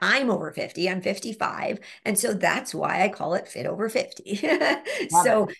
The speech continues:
Speaker 1: you, wherever, women don't always hit, um, perimenopause or menopause or start to notice these shifts at a certain age. So I don't like to put an age number out there. It's whenever what you've been doing in the past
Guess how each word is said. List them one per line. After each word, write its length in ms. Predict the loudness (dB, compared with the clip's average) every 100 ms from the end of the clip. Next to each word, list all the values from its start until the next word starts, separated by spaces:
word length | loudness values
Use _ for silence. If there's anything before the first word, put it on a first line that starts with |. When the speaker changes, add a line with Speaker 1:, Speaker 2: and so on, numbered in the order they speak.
| _
Speaker 1:
you, 160 | -4 0
wherever, 880 | 2 2 0 0 0 2 0 -2 -4
women 400 | -6 -4 -4 -4
don't 260 | 2 2 2
always 320 | 0 0 -2
hit, 400 | -2 -2 -4 -10 _ _ -6
um, 380 | -6 -6 -10 -10
perimenopause 720 | -2 2 2 0 2 2 2
or 60 | 0
menopause 500 | -2 -2 0 0 0
or 80 | -4
start 240 | -2 -2
to 80 | -2
notice 280 | -4 -4 -6
these 220 | -4 -2
shifts 280 | 0 0 0
at 180 | 0 -2
a 20 |
certain 420 | -4 -4 -4 -6
age. 460 | -6 -4 -6 -10 -12 -18 -20 -20 _
So 380 | -2 4 4 4 2
I 100 | 0
don't 400 | 4 4 4 2
like 220 | 0 0
to 100 | -4
put 220 | -2 -4
an 100 | -4
age 360 | -6 -4 -4 -4
number 360 | -4 0 0
out 160 | 0 2
there. 300 | 2 2 0 -8 -4
It's 240 | 2 2 2
whenever 420 | 2 2 0 0
what 360 | 2 4 2 2
you've 240 | -4 -2
been 200 | -2 -2
doing 320 | -2 -4 -2
in 100 | -4
the 80 | -6
past 540 | -4 -2 0 0 -4